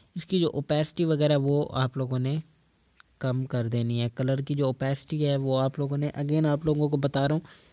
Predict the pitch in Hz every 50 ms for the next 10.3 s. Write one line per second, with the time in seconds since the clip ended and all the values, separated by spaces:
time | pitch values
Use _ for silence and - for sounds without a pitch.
0 | - - - - - - - - - - 156 143 - 139 139 139 - - 147 139
1 | 135 135 139 127 127 131 131 139 139 - _ - 139 127 127 120 - 117 113 113
2 | 117 113 113 117 117 117 - 143 147 160 175 180 175 - _ _ _ _ _ _
3 | _ _ _ - - - _ - 147 143 135 135 131 139 147 143 139 131 135 139
4 | 135 - - 143 139 - 165 160 156 160 151 151 160 151 - - 151 147 - -
5 | 147 143 147 151 147 151 147 - - _ - 139 143 - 151 147 139 139 139 143
6 | - _ _ _ _ _ - 165 - - - 165 160 156 151 143 139 139 139 143
7 | 143 135 135 135 139 139 151 - _ _ _ _ _ _ _ _ _ _ _ _
8 | - - _ _ _ _ _ _ _ _ _ _ _ _ _ _ _ _ _ _
9 | _ _ _ _ _ _ - 127 131 139 139 143 147 151 147 151 143 139 - 147
10 | 143 - 165 160 160